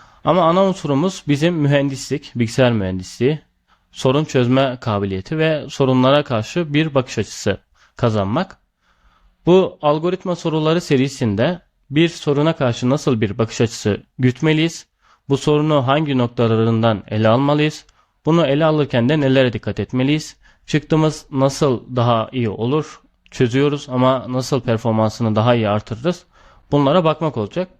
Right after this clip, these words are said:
Yapay zekadan biraz uzaklaşacağız. Gerçek bir yazılımcı, mühendis gözüyle sorulara bakacağız.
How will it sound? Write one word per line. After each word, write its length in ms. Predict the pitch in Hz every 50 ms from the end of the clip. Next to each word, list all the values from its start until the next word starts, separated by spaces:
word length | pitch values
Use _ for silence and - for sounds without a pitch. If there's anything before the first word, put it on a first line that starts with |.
| _ _ _ - _ _ _
Yapay 280 | - 180 170 - 190 175
zekadan 460 | 165 170 165 - 175 160 165 160 160
biraz 200 | 156 156 160 156
uzaklaşacağız. 880 | - 147 131 147 156 151 165 160 - - 160 147 160 165 160 - - - _
Gerçek 420 | - 156 147 - - 139 131 -
bir 200 | 151 151 151 - - _ _ _ _ _ _ _ - - - - - - _ _ - - -
yazılımcı, 760 | 131 131 131 120 127 139 139 143 143 139 131 147 156 160 131
mühendis 460 | 120 120 120 120 131 135 143 147 139 -
gözüyle 460 | 135 131 117 117 101 95 120 151 165
sorulara 440 | - - 139 117 107 110 139 165 147
bakacağız. 540 | 143 - - 110 101 127 165 175 - -